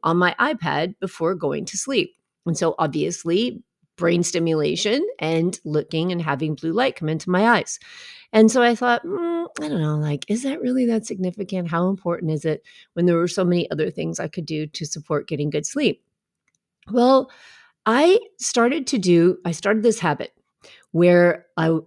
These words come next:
I, you know, I love listening to audiobooks, and I would be listening to a great story that I didn't want to put down. And so I'd put my AirPod in my ear and I'd set the sleep timer. When you have the Audible app on your phone, you can set it to go off at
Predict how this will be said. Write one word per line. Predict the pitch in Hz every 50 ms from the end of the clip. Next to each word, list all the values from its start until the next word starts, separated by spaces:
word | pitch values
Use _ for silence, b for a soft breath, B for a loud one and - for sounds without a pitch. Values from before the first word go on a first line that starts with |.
| - -
I, |
you | 151 151 160 165
know, | 160 160
I | 165 175
love | 170 175 180 175
listening | 190 196 196 196 220 233 233 214
to | 262
audiobooks, | 196 170 156 151 156 151 143 135 147 151 214 - - - - - -
and | 170 170
I | 165 160 160 156
would | 156 156 156 147 123
be | - 160 156 143
listening | 156 180 180 - 208 208 202 202
to | - 170 151
a | 143 143
great | - - 143 143 151 175 175 -
story | - - 180 160 156 165 185 226
that | - 156
I | 147
didn't | 143 156 151 151
want | 160 170 190
to | 185
put | - 220 208 202
down. | 180 147 147 156 170 -
And | - 165 147
so | - 160
I'd | 160 160 151 -
put | 202 185 -
my | 170 165 - -
AirPod | 180 220 294 311 285 - 135 143 143 156 180 190 _ _ -
in | 147 160
my | 160 185 285 370
ear | - - 135 139 156 - - _ B B B B B B B B B B
and | - 175 180 180 208 180 - -
I'd | 202 180 165
set | - - 233 247 240 -
the | 233 208
sleep | - - 302 330 320 330 -
timer. | - 175 160 160 156 160 170 185 226 262 - 294 247 -
When | 165 175 175 175
you | 175 175 170 170 -
have | 180 180 180 175
the | 180 - -
Audible | 156 160 170 170 180 180
app | 180 170 175 175 -
on | 170 165
your | 160 160
phone, | - 214 214 196 175 165
you | 151
can | - 165 151 160
set | - - 156 151
it | 156 - -
to | - 147
go | 139 160 156
off | 151 151 147 151 - -
at | 135 147